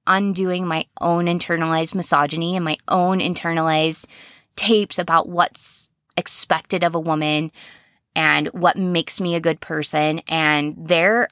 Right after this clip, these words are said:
undoing societal expectations for men. So, you know,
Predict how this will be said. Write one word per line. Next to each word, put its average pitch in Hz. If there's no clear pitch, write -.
undoing 185
societal 175
expectations 165
for 180
men. 175
So, 156
you 185
know, 151